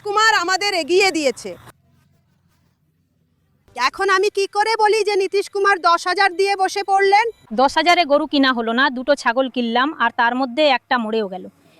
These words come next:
Speaker 2: এখন তো আমাদের ভয় হচ্ছে যে নীতিশ কুমারজি আবার সুদের ওপর সুদ না চাপিয়ে দেন। দশ হাজারে কি ব্যবসা হয়? যাই হোক,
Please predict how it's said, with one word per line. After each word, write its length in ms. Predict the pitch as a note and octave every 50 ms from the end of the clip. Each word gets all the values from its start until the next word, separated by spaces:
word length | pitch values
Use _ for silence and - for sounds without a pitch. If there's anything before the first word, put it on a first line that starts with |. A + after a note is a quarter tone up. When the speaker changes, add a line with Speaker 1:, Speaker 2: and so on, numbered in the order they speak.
| _ -
Speaker 2:
এখন 240 | - B3 - E4 E4 E4+ D#4+
তো 40 | F4+ E4+ E4
আমাদের 260 | D4+ C#4+ D4+ D4 D#4+ D#4 B3+ G#3
ভয় 180 | A#3+ C4 C#4+ D4+
হচ্ছে 240 | D4+ C#4+ - - - A#3+ A3
যে 60 | B3 B3 A#3+
নীতিশ 240 | B3+ - - D4+ - -
কুমারজি 380 | - D4 D4 C#4+ C4 A#3+ C4 D4 C4+ A#3+
আবার 160 | A#3 C4+ C#4 C4+
সুদের 260 | - C4 A#3 C4 C4+ C4+
ওপর 180 | C4 - C#4 C4+ - -
সুদ 140 | C4+ C4 A3 A#3 A#3
না 80 | A3+ A#3 -
চাপিয়ে 320 | - A#3+ - B3+ A#3+ A#3+ A#3 G#3
দেন। 100 | A3+ A3+ B3 - - _ _ _ _ _ - -
দশ 220 | F3+ - C4 C4+ - D#4
হাজারে 220 | D4+ E4 E4 E4+ D#4+ -
কি 80 | D#4 E4 C#4+ B3
ব্যবসা 300 | G3+ F3+ - - G#3 F3
হয়? 140 | D#3+ F3 E3 _ - - _ _ _ _ _ _ _ _ _ _ _ _ _ _ _ _ _ _ _ _ -
যাই 280 | G#3 G3+ C#4+ D4+ D#4+ D#4
হোক, 100 | D4+ D#4